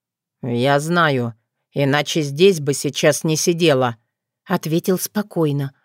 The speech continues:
а у неё сердце к горлу подскочило и затрепыхалось, как птица в клетке. Маленькая слабая птичка,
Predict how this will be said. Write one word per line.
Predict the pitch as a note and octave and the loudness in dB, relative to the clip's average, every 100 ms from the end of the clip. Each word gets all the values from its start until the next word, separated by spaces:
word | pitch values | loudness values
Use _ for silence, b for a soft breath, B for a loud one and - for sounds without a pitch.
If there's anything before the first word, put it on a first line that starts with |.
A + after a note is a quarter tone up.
| _ _ - | _ _ -4
а | G3+ | 2
у | |
неё | G#3 G3+ A3 | 2 2 0
сердце | - C4 A3 - F#3+ | 0 0 0 0 -4
к | - | -4
горлу | F3 A3+ G3+ E3+ | 0 2 2 2
подскочило | E3+ - - F#3+ - B3+ | -2 -4 -2 -2 -2 0
и | G3+ | 2
затрепыхалось, | F3 G3+ G#3+ A3 A#3 - B3 D#3 C#3+ - b b b | 2 0 -2 -4 -8 0 0 2 -2 -8 b b b
как | A#3+ - | -6 -6
птица | - - C#4+ G3+ - | -14 -6 -2 -2 -2
в | D#3+ - | -6 0
клетке. | A#3 F3 - D3 C#3 _ _ _ _ | 0 0 -2 -4 -4 _ _ _ _
Маленькая | A#3+ D#4+ A#3+ D#3+ C#3 D3+ | -2 0 0 0 2 2
слабая | - G3+ F3 F#3 F#3 | 2 2 2 2 0
птичка, | - - F#3 - - C#3+ | -4 -4 -4 -4 -6 -8